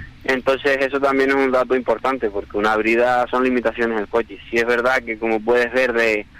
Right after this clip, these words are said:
de ya al tercero, cuarto, quinto, sexto, pues hay diferencias cortitas que, que se puede luchar ahí, y pienso que le da la oportunidad, pues,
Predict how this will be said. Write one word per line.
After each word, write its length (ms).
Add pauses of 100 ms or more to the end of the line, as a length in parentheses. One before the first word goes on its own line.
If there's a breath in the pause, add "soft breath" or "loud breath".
(560 loud breath)
de 600
ya 180
al 120
tercero, 840
cuarto, 520
quinto, 560 (360 loud breath)
sexto, 280
pues 280 (120)
hay 400
diferencias 600
cortitas 520
que, 480
que 220
se 100
puede 240
luchar 400
ahí, 300
y 220
pienso 500
que 100
le 80
da 140
la 80
oportunidad, 520
pues, 360